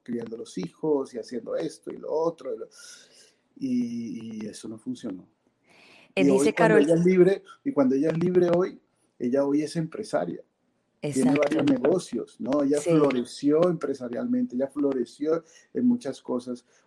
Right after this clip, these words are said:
Speaker 1: Hoy yo no me siento que debo ser el proveedor, pero yo también, eh, siento de que ella lo puede hacer y trabajamos en equipo. Ella, ella, eh, eh, su autoestima creció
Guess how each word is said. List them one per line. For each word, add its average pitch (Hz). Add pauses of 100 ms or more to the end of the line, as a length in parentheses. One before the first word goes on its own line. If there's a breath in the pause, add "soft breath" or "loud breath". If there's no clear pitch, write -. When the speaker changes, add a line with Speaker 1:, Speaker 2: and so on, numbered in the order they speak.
Speaker 1:
Hoy 160
yo 151
no 156
me 151
siento 143
que 131
debo 127
ser 131
el 135
proveedor, 123
pero 123
yo 117
también, 127
eh, 117
siento 123
de 127
que 117
ella 120
lo 120
puede 120
hacer 123
y 147
trabajamos 113
en 123
equipo. 131
Ella, 131 (300 soft breath)
ella, 131 (420)
eh, 117
eh, 113
su 143
autoestima 127 (240)
creció 127